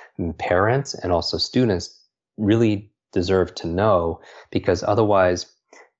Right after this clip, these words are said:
really it's the difference between being a thermometer and a thermostat. This, you know, part of learning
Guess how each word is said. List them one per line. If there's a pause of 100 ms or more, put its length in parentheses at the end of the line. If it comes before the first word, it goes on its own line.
(180)
really
it's
the
difference
between
being
a
thermometer
and
a
thermostat. (280)
This,
you
know,
part
of
learning